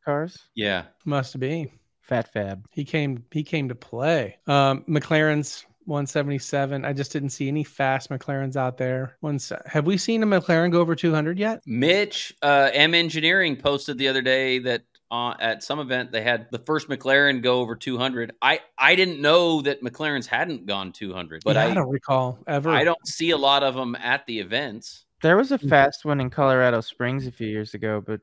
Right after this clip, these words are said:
Speaker 1: it was in, like, the one eighties or something, maybe one nineties.
Speaker 3: So, um, Juan brought up Black Betty, the black nine nine seven, formerly
Speaker 2: Bigfoot.
Speaker 3: owned by, uh, several people. Um, one ninety-three.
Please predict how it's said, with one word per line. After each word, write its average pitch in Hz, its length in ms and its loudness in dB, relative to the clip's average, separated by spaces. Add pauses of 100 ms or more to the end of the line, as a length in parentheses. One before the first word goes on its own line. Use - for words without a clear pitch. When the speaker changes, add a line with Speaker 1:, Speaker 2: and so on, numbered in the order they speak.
Speaker 1:
it 120 60 -10
was 117 240 -6
in, 113 120 -6
like, 104 200 -6
the 98 80 -8
one 104 200 -6
eighties 101 380 -8
or 98 220 -10 (120)
something, 101 460 -10
maybe 104 220 -6
one 98 180 -6
nineties. 98 500 -8
Speaker 3:
So, 156 300 2 (180)
um, 143 360 4
Juan 165 260 6
brought 165 220 6
up 156 160 4
Black 151 260 2
Betty, 143 400 0
the 143 140 -2
black 135 340 4
nine 143 200 0
nine 143 180 0
seven, 139 800 -2
formerly 143 360 0
Speaker 2:
Bigfoot. 139 240 -2
Speaker 3:
owned - 0 - (1300)
by, 156 80 -6
uh, 131 40 -6 (280)
several 139 400 -4
people. 120 340 -8 (680)
Um, 139 380 0
one 156 200 2
ninety-three. 175 540 0